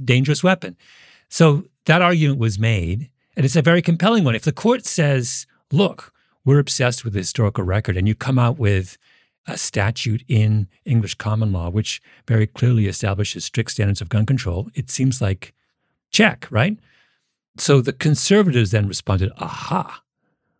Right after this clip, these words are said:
but we think that by the seventeenth century, the English had turned their backs on the Statute of Northampton. And why do we think that? Because of this man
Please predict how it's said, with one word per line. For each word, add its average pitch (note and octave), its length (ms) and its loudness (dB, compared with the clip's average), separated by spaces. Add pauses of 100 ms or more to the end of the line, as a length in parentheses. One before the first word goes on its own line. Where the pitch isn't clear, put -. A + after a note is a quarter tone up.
(120)
but D3+ 200 -12
we A#2+ 200 0
think - 540 -12
that - 140 -12
by G2 100 -6
the E2+ 100 -8
seventeenth G2+ 520 -6
century, G#2+ 460 -8 (360)
the G#2+ 80 0
English G2+ 240 -2
had F2+ 100 -18
turned F#2+ 240 -2
their D#2+ 100 -8
backs - 420 -2
on F2 120 -4
the D2+ 60 -8
Statute - 360 -8
of E2 60 -8
Northampton. F2 580 -6 (280)
And D#2 140 -4
why F2+ 160 -2
do G#2 80 0
we A2+ 100 -2
think C3 240 -4
that? C3+ 220 0 (280)
Because - 340 -4
of F#2 100 -2
this - 200 -10
man D2 400 -8